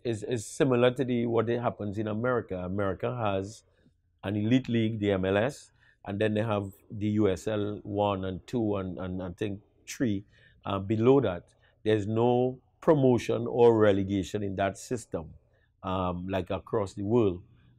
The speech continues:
Um, but America has the franchise system, similar to what the C P L has going on. Um, basketball, America normally goes to the franchise system. And I think we try to mimic the franchise system.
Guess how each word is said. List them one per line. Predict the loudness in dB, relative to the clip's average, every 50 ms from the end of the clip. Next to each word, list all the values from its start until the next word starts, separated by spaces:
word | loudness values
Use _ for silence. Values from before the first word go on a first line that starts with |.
| _ _ _ -4
Um, | -2 0 2 2 2 0 0 -2 -6 -8 -10 -12 -14 -20 _ _
but | -6 0 0 0 2 2
America | 0 0 0 0 0 -2 -2 -2 -2 -2
has | -2 -2 -2
the | -4
franchise | -6 -8 -4 0 0 0 0 0 -4 -4 -2 -2 -2 -2 -4 -6 -8
system, | -10 -12 -12 -12 -10 -8 -8 -8 -10 -14 -20 _ _ _ _
similar | _ -2 0 2 4 4 4 4 4
to | 2 2 2
what | 2 2 0
the | 0 -4
C | -4 -4 -4 -4
P | -4 -4 -2 -2 -2
L | 0 -2 -4 -4 -8 -12 _ _ _ _ _
has | -2 -2 -2 -2 -2
going | -2 0 2 2 2 2
on. | 0 -2 -2 -6 -10 -14 _ _ _ _ _ _ -6
Um, | -4 -2 0 0 -2 -2 -4 -2
basketball, | 4 6 6 6 6 4 0 -4 -4 0 4 6 6 6 6 4
America | 2 2 0 -2 -2 -2 -2
normally | -2 0 2 2 2 2 2 0 -2 -2 -2
goes | -2 -2 -2 -2 -2 -4
to | -4 -4 -4
the | -2 -2 -4 -6 -8 _ -20 _ _
franchise | -20 -6 -2 -2 -2 -2 -2 -4 -6 -6 -6 -6 -8
system. | -10 -12 -10 -10 -10 -8
And | -6 -8
I | -4
think | -2 -2 -2 -2 -4 -8 _ _ _ _ _ _ _ -10
we | -2 0 0 0 0
try | 0 0 2 2 2 2
to | 0 -2
mimic | -2 0 0 0 0 0 -2 -2 -4
the | -8 -6
franchise | -4 -2 -2 -2 -4 -6 -8 -8 -8 -10 -10
system. | -12 -14 -14 -12 -12 -14 -14